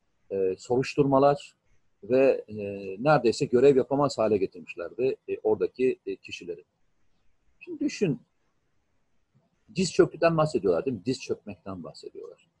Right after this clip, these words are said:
Yani diz çökmek. Bu, e, polis arkadaşlarımız, bekçi arkadaşlarımız, tabii ki herkesin içinde olduğu gibi onların içine de, e, suça karışanlar vardır.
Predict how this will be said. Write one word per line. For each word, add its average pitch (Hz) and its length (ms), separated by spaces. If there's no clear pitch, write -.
Yani 80 120
diz 143 220
çökmek. - 440
Bu, 208 300
e, 110 60
polis 131 240
arkadaşlarımız, 98 640
bekçi 104 260
arkadaşlarımız, 90 540
tabii 139 220
ki 117 120
herkesin 98 400
içinde 92 260
olduğu 85 220
gibi 80 180
onların 101 240
içine 92 280
de, 90 140
e, 92 160
suça - 280
karışanlar 90 520
vardır. 117 560